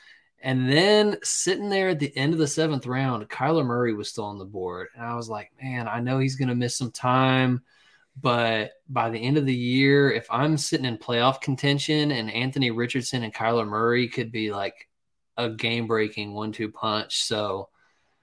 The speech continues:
I took Kyler Murray, followed that up with Michael Pittman. So I had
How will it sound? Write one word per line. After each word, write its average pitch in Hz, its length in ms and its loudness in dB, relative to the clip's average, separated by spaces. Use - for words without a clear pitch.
I 139 140 4
took 160 260 6
Kyler 156 340 10
Murray, 147 640 6
followed 131 380 4
that 131 180 0
up 131 140 -2
with 123 80 -6
Michael 123 340 -4
Pittman. 117 400 -6
So 117 200 -4
I 117 100 2
had 120 300 -4